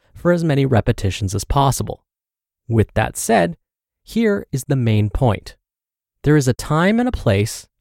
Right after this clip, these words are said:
for isolation exercises. But, and this is a huge but, you have to earn your isolation exercises. What that means is that your workouts should still focus on the exercises that will give you the greatest benefit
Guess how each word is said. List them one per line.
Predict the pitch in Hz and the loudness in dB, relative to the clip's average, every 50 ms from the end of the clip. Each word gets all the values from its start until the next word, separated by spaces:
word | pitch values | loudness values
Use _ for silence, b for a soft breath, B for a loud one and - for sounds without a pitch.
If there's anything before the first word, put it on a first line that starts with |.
| _ _ | _ _
for | - - - - | -8 -8 -4 -2
isolation | 131 120 117 - 151 147 170 220 226 - 139 | -2 -2 -2 -2 0 0 0 0 0 0 2
exercises. | 110 98 - - 98 - - 101 98 101 107 98 95 - - - _ _ _ _ _ _ _ _ _ _ _ _ - | 2 0 0 -4 -8 -4 -4 -4 -4 -4 -6 -8 -10 -12 -14 -20 _ _ _ _ _ _ _ _ _ _ _ _ 2
But, | 208 175 - - - - _ _ _ _ _ - | 2 2 2 0 -8 -20 _ _ _ _ _ -6
and | 113 107 107 | -4 -2 -2
this | 110 104 - | -2 -4 -4
is | 127 123 | -6 -4
a | 139 139 | -4 -6
huge | 131 - - 190 220 240 240 226 185 160 | -6 -6 -6 -2 0 2 2 2 0 0
but, | 156 185 156 107 - _ _ _ _ _ _ _ _ - | 0 2 2 2 0 _ _ _ _ _ _ _ _ -4
you | 127 131 | -4 -2
have | 113 - - 143 160 - - | -2 -2 -2 -4 -4 -4 -4
to | - 165 - _ _ | -4 -6 -6 _ _
earn | - 165 185 202 185 165 127 110 104 101 95 - _ _ _ - | 0 2 4 4 4 2 2 0 0 -4 -8 -12 _ _ _ -6
your | 135 139 117 | -6 -2 0
isolation | 123 117 110 - - 107 104 107 107 104 - 110 107 | 0 0 0 0 -2 -2 0 0 0 0 0 0 0
exercises. | 104 101 - - 107 - - 110 107 110 101 - - - - - _ _ _ _ _ _ _ _ _ _ _ _ _ | 0 -2 -4 -6 -6 -4 -2 -2 -2 -2 -4 -8 -10 -12 -12 -16 _ _ _ _ _ _ _ _ _ _ _ _ _
What | - 135 147 - | -4 -4 -2 0
that | - 135 - - | 0 0 0 0
means | 147 180 226 220 151 120 117 120 113 - _ - | -2 0 0 2 2 0 0 -2 -4 -6 _ -10
is | - 113 | -8 -4
that | 113 113 - | -4 -4 -2
your | 113 113 98 | -2 -2 -2
workouts | 104 127 202 240 - - 123 107 107 107 - - - - _ | 0 -2 -2 -2 0 0 2 2 2 0 -2 -6 -12 -16 _
should | - - - - 160 196 220 202 | -18 -12 -2 0 2 2 2 -2
still | - - - 214 208 | -6 -2 0 0 0
focus | 202 - - 220 214 - - 185 - - | 0 0 0 0 0 0 -4 -6 -6 -4
on | - 135 135 | -2 -2 0
the | 139 135 123 | 2 2 0
exercises | 120 117 - - 120 - - 127 123 123 120 123 113 | 0 0 -2 -4 -4 0 2 2 2 2 0 -2 -4
that | 117 - - | 0 0 2
will | 123 120 | 2 0
give | 117 117 123 120 127 | -2 -4 -4 -2 -2
you | 131 | 0
the | 120 117 | -2 -2
greatest | 101 - - 107 117 123 135 143 135 - - - | -4 -2 0 2 2 4 4 2 0 -4 -8 -4
benefit | - 117 107 104 110 - 117 120 - | 0 0 2 2 0 0 0 -2 -2